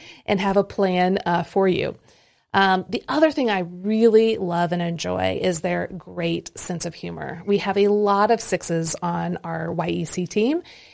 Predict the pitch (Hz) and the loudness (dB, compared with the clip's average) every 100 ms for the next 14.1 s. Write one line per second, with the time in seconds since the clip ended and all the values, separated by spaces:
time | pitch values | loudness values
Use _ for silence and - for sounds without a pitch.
0 | _ - 208 208 202 214 214 196 202 190 | _ 2 4 6 6 6 4 4 4 4
1 | 175 247 269 254 240 233 226 220 180 190 | 4 2 4 4 6 6 4 0 -6 -4
2 | 190 - 196 196 196 196 180 175 160 165 | -4 -2 0 2 4 4 4 0 -2 -2
3 | 160 170 160 165 160 165 160 165 160 - | -4 -4 -4 -6 -6 -6 -6 -6 -8 -10
4 | 160 151 - 147 - - 180 170 180 - | -14 -14 -14 -16 -6 0 0 0 2 4
5 | 233 - 185 165 190 165 170 160 156 151 | 4 4 0 0 -4 -2 -2 -2 -2 -2
6 | 160 - 180 180 170 - _ _ _ _ | -4 -4 -4 -4 -6 -8 _ _ _ _
7 | _ _ _ _ - - - - - 220 | _ _ _ _ -16 -16 -20 -10 2 2
8 | 185 214 214 320 349 262 214 220 220 196 | 2 -2 0 0 2 2 4 4 4 0
9 | 190 190 202 - 180 175 180 - 170 151 | 2 2 0 0 -2 -4 -6 -4 -4 -4
10 | 156 165 160 185 294 320 170 165 190 214 | -4 -6 -2 4 4 4 -2 -4 0 0
11 | 214 - 196 190 202 160 - - - - | 0 -2 0 0 -2 -2 -4 -8 -10 -16
12 | - _ _ - 220 226 294 277 269 311 | -20 _ _ 6 6 6 2 2 2 2
13 | 330 190 - 196 196 - 208 196 190 190 | 4 4 4 2 0 2 4 4 4 2
14 | 196 | -2